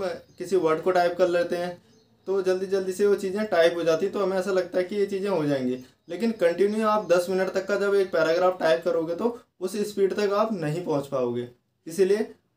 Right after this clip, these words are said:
उस speed तक पहुंचने के लिए आपको typing एक तरीके से सीखनी होगी। तो typing सीखने के लिए ये सबसे बढ़िया मैंने course बना रखा है आपको।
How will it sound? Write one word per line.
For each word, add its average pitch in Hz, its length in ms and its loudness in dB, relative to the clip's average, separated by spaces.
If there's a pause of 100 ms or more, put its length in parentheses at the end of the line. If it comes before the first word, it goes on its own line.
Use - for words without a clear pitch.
उस 208 240 -6
speed 202 320 -6
तक 214 180 -2
पहुंचने 175 380 -2
के 180 100 0
लिए 254 220 -2 (220)
आपको 175 300 -2
typing 202 440 0
एक 214 140 -8
तरीके 180 360 0
से 233 160 -4
सीखनी 170 500 -4
होगी। 123 300 -2 (580)
तो 190 120 -4
typing 170 420 2
सीखने 175 420 -2
के 190 80 0
लिए 214 220 0 (260)
ये 202 120 -2
सबसे 208 340 -2
बढ़िया 175 300 4
मैंने 190 180 0
course 170 320 -2
बना 156 240 0
रखा 131 200 -4
है 127 60 -2
आपको। 127 180 -6